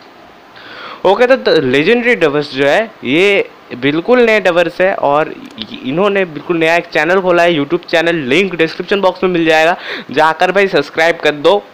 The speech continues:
support करो इस, इसको, जिससे उन्हें और ज़्यादा, ए, वो और ज़्यादा improve कर सकते हैं खुद को और ज़्यादा motivated कर सकते हैं सीजन dubbed करने में। उन्हें भाई फोड़ के support करो,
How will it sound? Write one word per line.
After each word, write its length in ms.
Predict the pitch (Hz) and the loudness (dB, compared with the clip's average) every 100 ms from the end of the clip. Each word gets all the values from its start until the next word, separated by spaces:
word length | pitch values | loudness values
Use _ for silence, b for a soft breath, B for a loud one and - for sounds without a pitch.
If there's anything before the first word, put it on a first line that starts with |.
| - - | -20 -12
support 460 | - 131 175 190 185 | -8 -2 0 0 2
करो 280 | 180 202 - - - | 0 0 -4 -20 -8
इस, 200 | 139 - - - | -8 -8 -18 -12
इसको, 380 | 117 131 190 185 131 107 117 | -8 0 2 2 -2 -12 -12
जिससे 260 | 127 147 208 | -10 -4 0
उन्हें 260 | 185 170 208 | 2 2 0
और 400 | - 139 180 160 | 2 2 2 0
ज़्यादा, 480 | 143 143 175 185 185 B B B - | 0 0 2 0 -2 B B B -2
ए, 360 | 110 117 90 101 - | 0 0 -2 -8 -6
वो 200 | 131 156 | 0 0
और 280 | 143 120 151 | 0 0 0
ज़्यादा 200 | 165 180 | 0 0
improve 320 | 151 - 196 - | -2 -2 -2 0
कर 80 | 160 | -2
सकते 300 | 165 - 185 | -2 -4 -4
हैं 80 | - | -6
खुद 160 | 170 | -12
को 180 | - 170 | -2 0
और 180 | 151 143 | 2 2
ज़्यादा 160 | 160 | 0
motivated 760 | 165 143 160 175 202 - 220 214 | 0 -2 -2 2 2 0 -4 -2
कर 160 | 165 156 | -2 -2
सकते 340 | 160 - 202 | -4 -2 0
हैं 100 | 208 | 0
सीजन 580 | - 151 143 165 185 139 | -2 -8 -4 0 0 2
dubbed 260 | 143 160 - | 0 0 -2
करने 300 | - 139 131 | -2 0 0
में। 160 | 123 - B B - | 0 -4 B B -8
उन्हें 240 | 127 185 196 | -2 0 2
भाई 120 | 220 | 2
फोड़ 400 | 220 170 180 202 | 0 0 2 2
के 120 | 214 | 0
support 360 | 202 151 160 160 | -2 0 -2 0
करो, 260 | 139 104 | 0 0